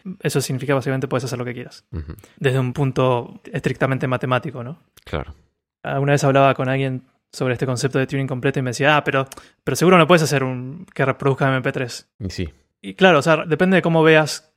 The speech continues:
Speaker 1: qué es reproducir M P tres, porque a fin de cuentas es generar una, una señal digital que mandás a una placa de sonido.
Speaker 2: Ujú.
Speaker 1: Generar esa señal digital, eh, sí, lo puedes hacer con cualquier lenguaje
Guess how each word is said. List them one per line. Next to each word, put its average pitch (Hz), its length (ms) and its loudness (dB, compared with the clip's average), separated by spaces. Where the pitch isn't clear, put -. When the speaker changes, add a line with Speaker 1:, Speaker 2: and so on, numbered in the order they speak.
Speaker 1:
qué 139 240 2
es - 220 -4
reproducir 143 420 -2
M 135 120 -2
P 131 100 -6
tres, 139 180 0
porque 123 380 -10
a - 60 -10
fin - 100 -6
de 139 60 -2
cuentas 143 240 0
es - 260 -4
generar 135 260 2
una, 135 120 4
una 135 220 0
señal 131 360 0
digital 135 400 -2
que 135 120 -6
mandás 123 320 -4
a 135 40 -2
una 123 160 -4
placa 131 220 -4
de 123 60 -2
sonido. 127 360 -6
Speaker 2:
Ujú. 92 260 -8
Speaker 1:
Generar 139 360 4
esa 151 400 0
señal 147 340 0
digital, 156 540 0
eh, 120 220 -2
sí, 131 280 -6
lo 135 140 -4
puedes 123 180 -4
hacer 127 160 -6
con 127 160 -8
cualquier 127 320 -6
lenguaje 123 600 -8